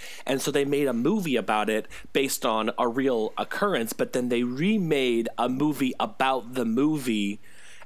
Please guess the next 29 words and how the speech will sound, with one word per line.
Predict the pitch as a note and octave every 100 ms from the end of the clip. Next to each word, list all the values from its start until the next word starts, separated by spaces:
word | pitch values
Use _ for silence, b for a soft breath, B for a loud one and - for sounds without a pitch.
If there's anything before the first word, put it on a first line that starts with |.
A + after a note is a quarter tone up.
| -
and | C#3
it's | C3+ C3
very | G3 A#3
heady, | G3+ E3+ C3+ A#2+
but | G#2 A#2 A2+ -
it's | A#2+ -
just, | - C#3+ - - - -
it's | E3 D#3+
a | D#3
really, | E3 D#3
it's | D3 D#3
another | E3 D#3
kind | C#3 C#3+
of, | B2+
like, | A#2
really | B2+ B2 A#2+
important, | G#2+ B2+ B2 A#2 G#2+ - B B B B -
um, | A2+ G#2+ G#2 G#2 G2 F#2 - -
I | D#3+
wouldn't | F3+ G3
even | F3
say | D#3+ D3+
indie | - C3+ C#3+
film, | C#3+ D#3 D3+
but | C#3
it's | A2+
not | C3 A#2
major | B2 A#2+
production. | - A2+ G#2+ - C#3+